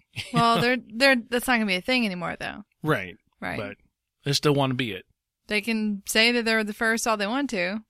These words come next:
Speaker 2: <laughs>
Speaker 1: But the biggest thing here is just be safe in what you're doing. Your health is vitally important. I mean, if you're gonna rush through this and give yourself a heart attack 'cause you're eating junk food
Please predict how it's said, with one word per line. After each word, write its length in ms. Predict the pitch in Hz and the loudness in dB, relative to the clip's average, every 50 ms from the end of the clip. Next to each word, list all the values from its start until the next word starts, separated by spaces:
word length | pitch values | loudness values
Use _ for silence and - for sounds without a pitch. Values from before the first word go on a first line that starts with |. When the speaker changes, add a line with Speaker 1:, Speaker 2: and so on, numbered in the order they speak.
| _ - - - - - - 196 - - | _ -8 -8 -8 -6 -4 -4 -4 -2 0
Speaker 2:
<laughs> 600 | 262 254 220 - - 190 220 - _ - - 220 - _ _ _ _ _ _ _ _ | 0 0 0 0 -2 -4 -6 -6 _ -10 -10 -10 -10 _ _ _ _ _ _ _ _
Speaker 1:
But 120 | 170 190 180 | 2 4 6
the 80 | 190 | 6
biggest 320 | 170 165 226 214 214 - - | 8 8 6 6 6 4 2
thing 140 | 175 147 | 2 2
here 180 | 135 139 135 131 | 2 2 4 4
is 240 | 131 127 127 127 131 - _ _ | 4 2 2 0 -4 -8 _ _
just 220 | 143 - 156 139 - _ _ | -2 0 0 0 0 _ _
be 120 | - 226 214 | 0 0 2
safe 580 | - - - 120 110 113 127 131 - - - _ _ _ _ _ _ _ _ _ _ _ _ _ | 2 0 0 0 -2 -2 -4 -8 -10 -14 -20 _ _ _ _ _ _ _ _ _ _ _ _ _
in 60 | 131 | -2
what 160 | 131 131 - | -2 0 0
you're 80 | - 123 | 0 0
doing. 380 | 110 117 117 123 139 151 165 - - _ _ _ _ _ _ _ _ _ _ _ _ _ _ _ _ _ _ | 0 0 0 0 0 -2 -2 -6 -10 _ _ _ _ _ _ _ _ _ _ _ _ _ _ _ _ _ _
Your 160 | 139 135 123 | -2 -2 0
health 400 | 107 139 139 147 175 - - - - | 0 2 0 0 0 -2 -6 -6 -4
is 140 | 139 123 120 | -4 -4 -4
vitally 580 | 120 117 120 127 123 127 131 127 131 131 123 123 | -4 -6 -4 -2 -2 -2 -2 -2 -2 -2 -2 -4
important. 480 | 117 110 - 110 104 101 98 95 95 - _ _ _ _ _ _ _ - | -6 -6 -8 -10 -10 -10 -12 -14 -16 -18 _ _ _ _ _ _ _ -2
I 40 | |
mean, 320 | 131 135 127 123 120 117 123 | -2 0 0 0 -2 -2 -4
if 200 | 123 120 - 143 | -6 -4 -4 -2
you're 80 | 147 | 0
gonna 180 | 170 170 160 160 | 0 2 2 2
rush 160 | 156 151 - | 4 2 4
through 120 | - 151 147 | 4 4 4
this 120 | 147 139 | 4 2
and 100 | 139 135 | 2 0
give 120 | 135 139 | 2 2
yourself 260 | 139 131 - 139 117 117 | 2 2 0 0 -2 -2
a 60 | 113 | 0
heart 160 | 123 135 135 | 0 2 2
attack 360 | 131 - 135 127 120 117 - | 2 0 0 0 0 -2 -4
'cause 140 | - 120 117 | -6 -6 -4
you're 80 | 123 127 | -4 -4
eating 160 | 123 117 113 | -4 -4 -4
junk 240 | - 123 127 127 120 | -2 -2 -2 -4 -4
food 340 | - 120 110 107 107 110 | -4 -6 -4 -4 -6 -8